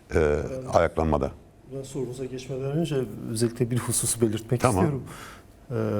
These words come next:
Speaker 2: bu Serhat'ın Ermenistan olma meselesi, onu biz çoğu zaman çok afaki bakabiliyoruz ama Serhat gerçekten bin beş yüzlerden beri Kürdistan'dır.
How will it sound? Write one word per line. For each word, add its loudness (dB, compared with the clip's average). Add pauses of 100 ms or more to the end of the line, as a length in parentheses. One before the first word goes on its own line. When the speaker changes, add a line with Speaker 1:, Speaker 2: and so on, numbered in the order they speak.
(200)
Speaker 2:
bu 2
Serhat'ın 0
Ermenistan 2
olma 2
meselesi, 0 (840)
onu 0
biz -4 (120)
çoğu 2
zaman 2
çok -2
afaki 0
bakabiliyoruz 2
ama 2
Serhat 2
gerçekten 0 (800)
bin 2
beş 0
yüzlerden 2
beri 0
Kürdistan'dır. -4